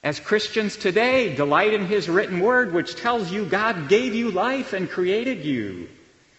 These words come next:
When you were a slave to sin and death and Satan, he brought you through the waters of your baptism and freed you.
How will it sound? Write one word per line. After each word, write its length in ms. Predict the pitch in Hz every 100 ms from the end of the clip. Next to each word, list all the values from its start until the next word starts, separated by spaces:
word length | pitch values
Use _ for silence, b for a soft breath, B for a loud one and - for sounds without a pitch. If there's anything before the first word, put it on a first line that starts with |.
| b
When 140 | - 160
you 100 | 196
were 120 | 202
a 60 | 196
slave 520 | - 202 240 247 -
to 100 | 220
sin 300 | - 220 226
and 180 | 202 143
death 280 | 208 226
and 140 | 185 160
Satan, 460 | - 240 247 175
he 100 | 170
brought 300 | 147 175 214 190
you 120 | 202
through 260 | - 226
the 100 | 240
waters 420 | 196 214 240 247 220
of 120 | 208
your 140 | 226
baptism 680 | 196 226 233 - 208 180 175
and 160 | 151
freed 320 | 147 214 247 208
you. 540 | 247 262 240 147 101